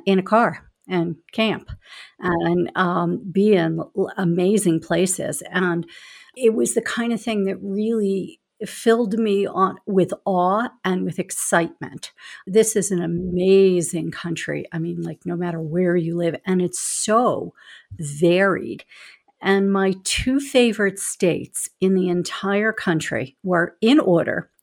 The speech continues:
Utah and Colorado. And Utah, because of its incredible natural landscapes that are unlike anything else except maybe the Grand Canyon, which is just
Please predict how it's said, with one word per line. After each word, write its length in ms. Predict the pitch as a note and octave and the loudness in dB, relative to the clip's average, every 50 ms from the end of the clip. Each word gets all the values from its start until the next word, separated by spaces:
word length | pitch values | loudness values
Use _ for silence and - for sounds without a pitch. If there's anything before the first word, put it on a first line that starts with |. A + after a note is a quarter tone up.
| _ _ _ | _ _ _
Utah 560 | - E3+ F#3+ G#3+ A3 A3 - A3+ A3 A3+ A#3+ A#3+ - - _ _ _ _ _ _ _ _ - | -4 0 0 0 0 0 2 4 4 4 2 0 -4 -16 _ _ _ _ _ _ _ _ -2
and 160 | - F#3 F3 E3 | 0 2 2 2
Colorado. 720 | - F3 D#3+ D#3+ D#3 D3+ D3 - - - - - D#3 D3 - _ _ _ - - - - - - - _ _ _ _ | 0 0 0 0 0 0 -2 -4 -6 -8 -10 -10 -12 -12 -14 _ _ _ -20 -20 -20 -20 -20 -20 -20 _ _ _ _
And 480 | - G3+ G3+ G3+ G3 G3 G3 G3 - - _ _ | 0 2 4 4 4 4 2 0 -2 -6 _ _
Utah, 720 | - - A3 G#3 A3 C4 D4 F4+ F4 - - C4 G#3+ F#3 F3+ | -10 -8 -4 -2 0 0 0 0 -2 -2 0 2 2 2 0
because 720 | E3+ F3 G3 G3 G3 - - - - G3+ G3+ G3 F#3+ - - - - | 0 -2 -2 -2 -4 -8 -8 -6 -2 -2 -2 -2 -2 -6 -10 -10 -6
of 400 | G3+ G3 F#3 F#3 F#3 F3 D#3+ D#3 - - _ _ _ | -4 -2 -2 -2 -2 -4 -6 -8 -14 -20 _ _ _
its 340 | - G3+ G3 G3 F#3+ - - - _ - | 4 4 4 4 2 -6 -12 -12 _ -6
incredible 1300 | - G3+ F#3+ F#3 F#3+ - - - - - - - - - C4 C#4 D4 D4 G#3 D3 D#3 E3+ D#3 C#3+ - _ _ | -4 -2 -2 -4 -6 -10 -14 -14 -12 -12 -12 -10 -6 -2 0 2 2 2 2 0 0 -4 -4 -4 -6 _ _
natural 1080 | - G#3 G3 F#3+ F#3 F#3+ F#3+ G3+ G#3+ B3 C4 C4+ C#4 C#4 - - - E3 D#3+ D#3+ D#3+ D#3 | -4 -2 0 0 0 0 0 0 2 2 4 4 2 0 -2 -4 -4 -2 -2 -2 -2 -4
landscapes 800 | E3 F#3+ G#3+ A#3+ C4 C4+ C4+ C4+ - - F3+ D#3+ - F#3+ - - - - - - - _ _ | -4 -2 -2 0 0 -2 -2 -4 -4 -2 -2 -2 -4 -6 -10 -12 -14 -16 -20 -20 -20 _ _
that 160 | A3 G#3 G#3+ | -4 0 2
are 200 | G3 G3+ - - - | 2 0 0 -2 -2
unlike 440 | C4 C#4+ D4 C#4 A#3+ G3+ F3 E3+ - - - | 0 2 4 4 4 2 0 -2 -4 -4 -2
anything 400 | C4 C4+ C4+ C#4 C#4 - C4 A#3 | 0 2 4 2 2 2 2 2
else 240 | A3+ G#3+ G#3+ - G3 | 2 2 0 -2 -6
except 320 | F#3 - - G#3+ A3+ A3+ | -4 0 2 2 2 2
maybe 240 | A3 A3+ A#3+ A#3+ B3 | 2 0 0 0 0
the 60 | A#3+ | 0
Grand 260 | G#3 A3 G#3+ G#3+ A#3 A#3 | 2 2 2 2 2 0
Canyon, 520 | - - E3+ D3+ D3 D3+ - F3+ F#3 F#3 | 2 2 2 4 2 2 2 0 -2 0
which 240 | - E3+ F3+ F3 - | 2 2 2 4 4
is 360 | D3+ D#3+ E3+ D3+ - - - - _ _ - F3 F#3 - _ _ | 2 0 0 0 -4 -8 -12 -16 _ _ -16 -16 -16 -16 _ _
just 360 | - F#4 - - - - - | 2 2 2 2 0 -6 -10